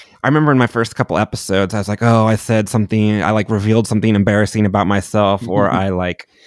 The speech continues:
Speaker 1: said the wrong word. Like, I was talking to a friend, uh, who was in a metal band and they were called Iron Dragon.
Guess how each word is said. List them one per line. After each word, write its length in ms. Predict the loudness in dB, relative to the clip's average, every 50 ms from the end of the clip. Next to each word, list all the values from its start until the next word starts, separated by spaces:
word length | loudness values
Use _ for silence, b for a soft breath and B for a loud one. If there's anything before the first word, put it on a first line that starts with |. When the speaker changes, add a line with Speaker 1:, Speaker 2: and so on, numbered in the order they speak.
| b b b b b
Speaker 1:
said 300 | b -8 -2 0 2 2
the 100 | 2 2
wrong 340 | 2 2 2 4 2 2 2 2
word. 180 | 2 2 2
Like, 140 | 0 0 2
I 80 | 2 2
was 120 | 0 0 -2
talking 420 | -2 -2 -2 0 0 0 0 0 0
to 220 | 0 0 2 2
a 80 | 2 0
friend, 440 | -2 -2 0 0 2 2 0 -2 -4 -4 -2
uh, 280 | 0 0 0 0 -2 -4 b b b b b b b _ _ _ _ _ -10 -6 -2
who 80 | 0
was 160 | 0 2 2
in 80 | 2 2
a 60 | 2
metal 300 | 4 2 2 2 2 0
band 320 | 0 0 0 2 2 2 2
and 120 | 2 2
they 80 | 2 2
were 100 | 0 -2
called 460 | -2 -2 0 0 2 2 0 -2 -6 -8 _
Iron 300 | -2 -2 0 0 0 0
Dragon. 720 | -2 -2 -2 -2 0 0 0 -2 -2 -4 -4 -4 -6 -8